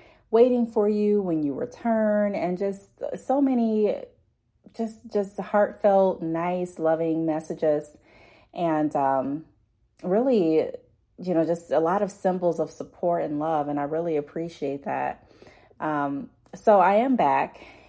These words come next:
and, um, I will be taking breaks as needed. You know, I do like to be consistent, as consistent as I possibly can, but, uh, my health, my family,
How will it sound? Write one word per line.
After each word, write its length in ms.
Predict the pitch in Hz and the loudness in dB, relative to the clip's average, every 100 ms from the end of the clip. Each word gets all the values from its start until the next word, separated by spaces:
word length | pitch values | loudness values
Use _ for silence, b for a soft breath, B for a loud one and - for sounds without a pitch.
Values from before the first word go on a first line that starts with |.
| B - | B -6
and, 480 | 170 160 156 156 | -2 0 0 -2
um, 520 | 151 143 143 139 151 - B B B | -2 0 -2 -2 -6 -10 B B B
I 100 | - | 0
will 120 | 170 175 | 2 2
be 140 | 185 | 0
taking 400 | 190 180 185 170 | -2 -2 -2 -4
breaks 340 | 151 151 151 | -2 -4 -2
as 240 | 160 156 165 | 0 0 0
needed. 380 | 160 143 147 - | -2 0 -2 -4
You 80 | |
know, 100 | 147 | -4
I 140 | 139 139 | -2 -4
do 160 | - | -4
like 240 | 151 147 147 | -2 -2 -2
to 100 | 160 | -6
be 260 | 143 - 151 | -6 -6 -6
consistent, 720 | - 208 208 208 208 220 240 - b b b b | -4 -6 -4 -6 -4 -4 -4 -8 b b b b
as 220 | 143 165 | -2 -2
consistent 540 | - 165 - 165 165 160 | -2 -4 -2 -4 -2 -2
as 100 | 156 | -2
I 60 | |
possibly 500 | 151 165 151 156 151 | -2 -2 -2 -2 -6
can, 640 | 147 - 196 190 185 185 175 180 | -6 -6 -6 -4 -4 -6 -8 -6
but, 500 | 156 143 139 135 - | -2 0 0 -2 -8
uh, 360 | 143 139 131 | -6 -4 -4
my 140 | 143 143 | -6 -8
health, 500 | 147 170 180 190 - | -4 -2 0 -2 -8
my 140 | 135 | -10
family, 760 | - 151 165 170 165 160 160 | -6 -2 -2 -2 -2 -4 -4